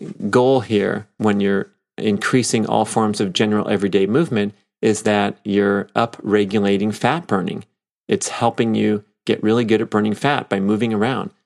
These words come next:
So this six-minute break from your work desk to walk around the hall or take a few flights of stairs is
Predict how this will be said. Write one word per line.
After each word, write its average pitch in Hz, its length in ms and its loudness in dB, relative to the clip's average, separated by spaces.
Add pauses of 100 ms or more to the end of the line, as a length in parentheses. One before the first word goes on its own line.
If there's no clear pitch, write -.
(140)
So 104 360 0 (340)
this - 320 0 (260)
six-minute 123 840 0
break 110 440 2
from 107 360 0
your 104 400 0
work 113 360 0
desk 107 400 -2
to 104 380 0
walk 104 420 0
around 107 480 0
the 107 140 -2
hall 117 440 0
or 107 120 0
take 107 240 -2
a 110 40 0
few 110 260 0
flights 104 420 -2
of 92 80 -8
stairs 98 640 -2 (360)
is 101 400 2